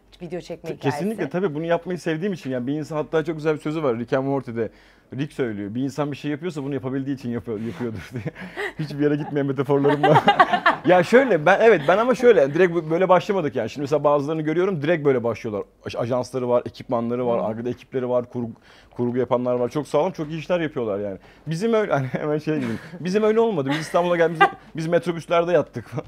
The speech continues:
Speaker 2: <laughs> Allah aşkına hiç yok, hiç yoksulluğum olmadı. Durum, yani öyle bir söz konusu bir şey olmadı ama o zamanki imkanımızla telefonu çekiyorduk. Sonra gerçekten şöyle bir alışveriş oldu aramızda bence. Ee, bir şeyler yükselmeye başlayınca yani yaptığımız işler biraz, e,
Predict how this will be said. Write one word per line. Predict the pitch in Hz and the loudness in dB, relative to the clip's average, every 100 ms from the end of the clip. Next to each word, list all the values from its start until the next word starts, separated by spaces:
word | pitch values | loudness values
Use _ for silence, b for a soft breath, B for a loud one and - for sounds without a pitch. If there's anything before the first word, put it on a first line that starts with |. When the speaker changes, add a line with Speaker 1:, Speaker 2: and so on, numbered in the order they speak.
| B B | B B
Speaker 2:
<laughs> | B B - _ - | B B -20 _ 0
Allah | 165 202 | 2 6
aşkına | 233 175 | 6 4
hiç | 202 165 | 0 2
yok, | 190 | 2
hiç | 190 214 | 0 -4
yoksulluğum | 170 190 - 214 220 | 0 0 0 2 4
olmadı. | 226 220 160 135 | 4 2 0 -2
Durum, | 156 165 | -4 -2
yani | 156 139 | 0 0
öyle | 160 | 0
bir | 165 | -2
söz | - 170 | -6 -8
konusu | - 180 | -6 -8
bir | 170 | -6
şey | 190 | -2
olmadı | 208 156 - | -2 0 -2
ama | 262 | -2
o | 202 | 0
zamanki | 202 202 180 | 0 0 -2
imkanımızla | 190 196 190 175 196 | 0 4 6 4 0
telefonu | 208 202 214 | 2 2 2
çekiyorduk. | 196 151 135 160 262 b b b b _ _ _ _ | -2 -4 -4 -6 -8 b b b b _ _ _ _
Sonra | - 226 294 | 4 6 6
gerçekten | 247 247 285 247 147 196 | 6 6 4 0 2 2
şöyle | 233 233 226 | 2 -2 0
bir | 214 | 0
alışveriş | 180 175 214 220 | 0 0 -2 0
oldu | 202 147 | 2 4
aramızda | 131 123 120 117 | 4 2 -2 0
bence. | 135 147 135 156 220 131 | 2 2 2 -2 -4 -6
Ee, | 120 117 117 117 - _ _ _ _ _ _ _ _ _ b - | -4 -2 -2 -4 -10 _ _ _ _ _ _ _ _ _ b -12
bir | 143 | -6
şeyler | 190 208 | -2 -2
yükselmeye | 202 214 202 202 | 0 2 2 2
başlayınca | 185 180 208 202 | 2 0 -2 -2
yani | 143 131 | 0 0
yaptığımız | 143 143 165 170 | 0 -2 -6 -8
işler | 160 165 156 117 | -4 2 2 0
biraz, | 156 160 151 | 0 2 0
e, | - - 101 104 | -6 -6 -4 -4